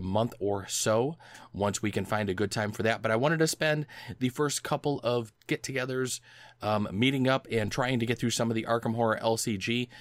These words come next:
This past Sunday was the first time where I've actually played with more than just a single player, the solo game, like I have been doing myself lately.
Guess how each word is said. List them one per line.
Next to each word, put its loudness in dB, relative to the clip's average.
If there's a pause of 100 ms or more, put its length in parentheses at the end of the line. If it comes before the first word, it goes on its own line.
(200)
This 0
past -2
Sunday 2
was 0
the -4
first 0
time -2
where 0
I've -2
actually -2
played -2
with 0 (240)
more 0
than 0
just -2 (100)
a 0
single 0
player, 0
the -4
solo 0
game, 0 (300)
like 0
I -4
have -8
been -4
doing -4
myself -4
lately. -2